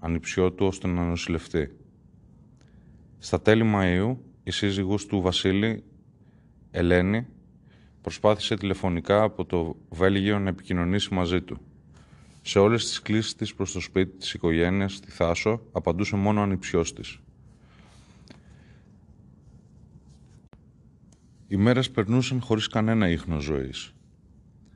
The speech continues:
Η Ελένη Σεχίδη δήλωσε στις βέλγικες αρχές την εξαφάνιση του συζύγου της και των υπολείπων συγγενών.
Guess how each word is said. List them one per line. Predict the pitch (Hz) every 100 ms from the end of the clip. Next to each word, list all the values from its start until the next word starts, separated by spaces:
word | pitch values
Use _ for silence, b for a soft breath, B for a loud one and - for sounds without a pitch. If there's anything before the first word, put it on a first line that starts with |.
| b b b b -
Η | 95
Ελένη | 95 117 120
Σεχίδη | 107 98 117 110
δήλωσε | 104 107 110 107
στις | 104 -
βέλγικες | 87 101 104 104 101
αρχές | 87 80 98
την | -
εξαφάνιση | 95 - 85 - 101 107
του | - -
συζύγου | - 82 85 85 85
της | 113 113 - B B
και | -
των | - 90
υπολείπων | 87 90 98 107
συγγενών. | 101 90 87 87 78 71